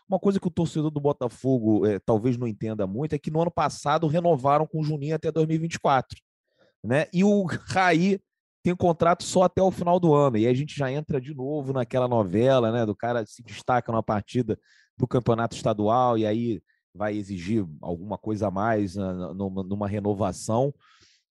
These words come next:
É, mas fez uma boa partida, já vinha fazendo bons jogos na Copinha. Eu acho que tanto ele quanto o Jefinho foram os principais destaques.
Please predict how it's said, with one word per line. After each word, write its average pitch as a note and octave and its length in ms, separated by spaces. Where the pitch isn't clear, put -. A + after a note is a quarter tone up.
É, G2+ 560
mas A2 280
fez C#3+ 280
uma E3+ 140
boa D3 160
partida, C#3+ 420
já D3 120
vinha C#3+ 540
fazendo A#2+ 360
bons D3+ 280
jogos C3+ 460
na B2 120
Copinha. C3+ 640
Eu C3 160
acho C#3 220
que C#3+ 240
tanto D#3 300
ele D#3 120
quanto D3+ 280
o C#3 40
Jefinho B2 720
foram C3 260
os C#3+ 140
principais B2+ 520
destaques. - 760